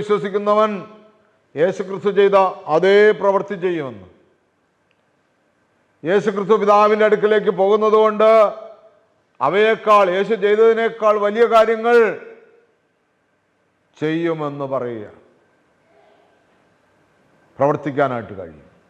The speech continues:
ഹല്ലേലൂയ. പ്രിയമുള്ളവരെ, അതുകൊണ്ട് നമുക്ക് നമ്മളെ തന്നെ പൂർണ്ണമായി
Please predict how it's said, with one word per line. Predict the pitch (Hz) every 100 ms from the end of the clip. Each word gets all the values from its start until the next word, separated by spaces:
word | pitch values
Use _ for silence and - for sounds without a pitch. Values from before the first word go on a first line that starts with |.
| -
ഹല്ലേലൂയ. | 123 139 143 143 135 110 90 - - _ _ _ _ _ _
പ്രിയമുള്ളവരെ, | 120 139 147 151 147 147
അതുകൊണ്ട് | 147 151 147 147
നമുക്ക് | 143 143 151 151 127 - - _ _ 117
നമ്മളെ | 135 156 147
തന്നെ | 147 147 135
പൂർണ്ണമായി | 143 143 143 139 135